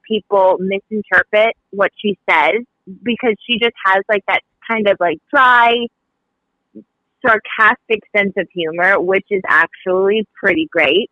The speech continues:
But she just oversteps the bounds when they've given her, like, enough to talk about. She just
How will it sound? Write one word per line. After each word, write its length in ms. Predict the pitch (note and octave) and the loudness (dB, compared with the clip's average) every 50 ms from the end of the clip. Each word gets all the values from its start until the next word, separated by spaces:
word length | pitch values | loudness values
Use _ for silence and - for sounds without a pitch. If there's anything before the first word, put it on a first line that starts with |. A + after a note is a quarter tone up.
| _ _ _ _ _ _ _ _ _ - | _ _ _ _ _ _ _ _ _ -2
But 260 | - A3+ G#3 F#3+ E3 - _ | 0 2 2 2 2 0 _
she 380 | - - G#3+ G#3+ G#3+ A3 G#3+ G3 - | -6 -2 0 0 0 0 -2 -4 -6
just 180 | A#3+ A3+ A3+ - _ _ _ _ - G#4+ | -6 -6 -6 -10 _ _ _ _ -2 0
oversteps 760 | G4 G#4 - C4+ A3+ A#3 A#3 - _ _ - - - - - _ _ _ - | 2 2 0 -2 -4 -6 -8 -8 _ _ -6 -6 -6 -6 -8 _ _ _ -14
the 100 | E3 D#3+ - _ | -14 -14 -10 _
bounds 520 | E3 D3 C#3 D3 D3 D#3+ F3 G3+ A3 G#3 - F3+ | -2 0 0 0 0 -2 -4 -6 -8 -8 -10 -10
when 220 | F#3 F3+ F3 F3 | -8 -8 -4 -2
they've 260 | F3 F3+ F#3 F3 D#3 _ | -2 -2 -2 -2 -4 _
given 300 | F3+ F3 D#3+ E3+ F3 F3 E3+ - | -2 -2 -2 -2 -6 -8 -6 -2
her, 400 | F3+ F3+ E3+ E3+ E3+ F3 F3+ F3 - _ _ _ _ _ | 2 4 4 6 6 4 2 0 -2 _ _ _ _ _
like, 180 | G3+ G3 F#3 - _ _ _ _ F3+ | -2 -2 -2 -2 _ _ _ _ -4
enough 480 | F3 F3 E3+ E3+ F3 F3 E3 E3+ - - _ | -4 -4 -6 -6 -2 0 0 0 -2 -4 _
to 80 | - F#3 - - - | -10 -10 -6 -4 -4
talk 120 | - - - | -4 -2 -4
about. 340 | G3+ G3 A#3 A3+ A#3 A3+ - - | -2 0 2 2 4 2 0 -2
She 120 | - G3+ F3+ | -6 -6 -6
just 140 | G3 - | -6 -8